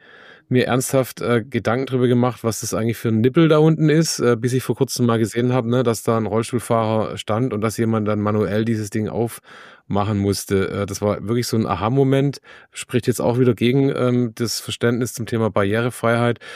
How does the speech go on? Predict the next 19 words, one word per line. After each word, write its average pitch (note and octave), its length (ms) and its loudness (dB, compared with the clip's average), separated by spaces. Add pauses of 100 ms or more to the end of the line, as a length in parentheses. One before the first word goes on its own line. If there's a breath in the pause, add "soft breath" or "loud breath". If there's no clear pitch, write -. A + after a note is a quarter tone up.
(140 loud breath)
Ich - 100 -6
hab G2+ 60 4
aber A2+ 140 4
in G#2 80 2
dem A2+ 120 0
Moment A2+ 320 2
auch A2+ 200 -2
gedacht, A2 460 -2 (160)
boah, G#2 200 0
wie A2+ 140 -2
umständlich. B2+ 800 0 (420 soft breath)
Also G#2+ 420 0
wenn A2+ 120 0
das A2+ 140 -2
Ding A2+ 180 -2
wenigstens A2 340 -2
automatisch A2 520 -2
auf-, - 460 -4
ausfährt, B2 680 0